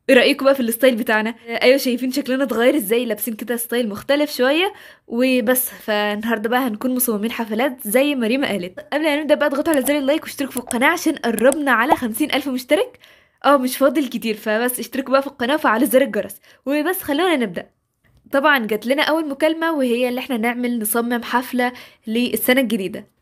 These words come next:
فنروح بقى دلوقتي البيت اللي هم طالبيننا عشان نصمم لهم الحفله. جاهزه؟ يلا يا ريما. اه، جاهزه. آه، طب فين الادوات؟ اه، ثواني هجيبها. آه، فين الصندوق؟ اوكي، هو ده الصندوق اللي هنجهز بيه البيت. خلاص بقى، يلا نروح،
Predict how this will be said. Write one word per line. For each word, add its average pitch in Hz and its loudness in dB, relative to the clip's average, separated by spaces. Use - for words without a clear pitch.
فنروح 247 4
بقى 285 4
دلوقتي 254 0
البيت 262 0
اللي 208 -4
هم 226 -4
طالبيننا 254 -4
عشان 254 -2
نصمم 226 -2
لهم 240 0
الحفله. 247 -6
جاهزه؟ 262 4
يلا 285 2
يا 277 2
ريما. 285 -4
اه، 285 2
جاهزه. 277 -2
آه، 240 0
طب 226 -4
فين 302 0
الادوات؟ 240 0
اه، 240 -4
ثواني 254 -2
هجيبها. 202 -6
آه، 226 -6
فين 226 -8
الصندوق؟ 233 -4
اوكي، 247 0
هو 262 2
ده 247 -2
الصندوق 254 -2
اللي 294 -4
هنجهز 214 -4
بيه 269 -4
البيت. 180 -4
خلاص 240 0
بقى، 269 4
يلا 277 0
نروح، 262 0